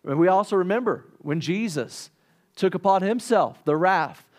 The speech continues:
for you and I, so that we wouldn't have to experience the wrath of hell, that we might be able to sp-, have life eternal. He as well used the term much like this, "It is done," when he said, "It is finished." The Bible says in John nineteen and thirty,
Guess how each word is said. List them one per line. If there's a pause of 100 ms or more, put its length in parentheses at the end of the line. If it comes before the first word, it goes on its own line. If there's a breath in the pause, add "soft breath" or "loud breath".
(120)
for
you
and
I,
so
that
we
wouldn't
have
to
experience
the
wrath
of
hell, (240 loud breath)
that
we
might
be
able
to
sp-,
have (160 loud breath)
life
eternal. (200 loud breath)
He
as
well
used
the
term
much
like
this, (180 loud breath)
"It
is
done," (160 loud breath)
when
he
said, (200 loud breath)
"It
is (280)
finished."
The
Bible
says
in
John
nineteen
and
thirty,